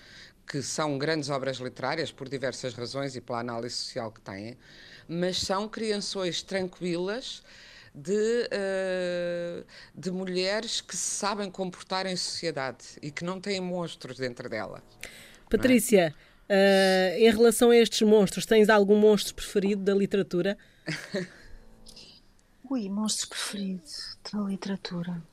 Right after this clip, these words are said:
Speaker 2: Porque são sedutores, não é? No fundo, foi o que tu
Speaker 3: Bem,
Speaker 2: disseste no início,
Speaker 3: sim,
Speaker 2: que,
Speaker 3: há o mister
Speaker 2: que ser totalmente
Speaker 3: Ripley.
Speaker 2: bom não é
Speaker 3: Sim.
Speaker 2: tão interessante.
Speaker 3: Sim. Não, totalmente bom não é muito, não é muito interessante.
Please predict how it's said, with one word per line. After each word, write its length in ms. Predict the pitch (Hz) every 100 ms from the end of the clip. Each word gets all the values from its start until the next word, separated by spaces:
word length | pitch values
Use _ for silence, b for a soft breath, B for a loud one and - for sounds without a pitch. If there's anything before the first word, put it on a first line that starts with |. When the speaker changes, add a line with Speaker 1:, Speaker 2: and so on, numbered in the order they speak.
| _ - -
Speaker 2:
Porque 160 | - 208
são 180 | - 294
sedutores, 720 | - 302 190 - 285 269 185
não 140 | 175
é? 280 | 175 202 196
No 140 | 180
fundo, 560 | 175 - 214 233 240 240
foi 260 | 214 214 214
o 40 |
que 80 | -
tu 80 | 233
Speaker 3:
Bem, 80 |
Speaker 2:
disseste 340 | - 233 233 247
no 100 | 277
início, 540 | 240 240 262 - 180 - B
Speaker 3:
sim, 220 | - 202
Speaker 2:
que, 80 | 233
Speaker 3:
há 120 | 220
o 120 | 208
mister 340 | 220 - - 208
Speaker 2:
que 120 | 226
ser 240 | 220 254 247
totalmente 600 | 240 226 220 220 254 -
Speaker 3:
Ripley. 200 | - 214
Speaker 2:
bom 220 | 233 240
não 160 | 240 226
é 100 | 214
Speaker 3:
Sim. 60 |
Speaker 2:
tão 140 | 208 214
interessante. 640 | 202 208 - 160 156 -
Speaker 3:
Sim. 160 | 180 170 - -
Não, 260 | 233 196 151
totalmente 460 | - 180 190 185
bom 120 | 185 220
não 100 | 220
é 80 | 202
muito, 380 | 190 185 -
não 100 | 185
é 60 | 175
muito 180 | 170 170
interessante. 460 | 170 - - 160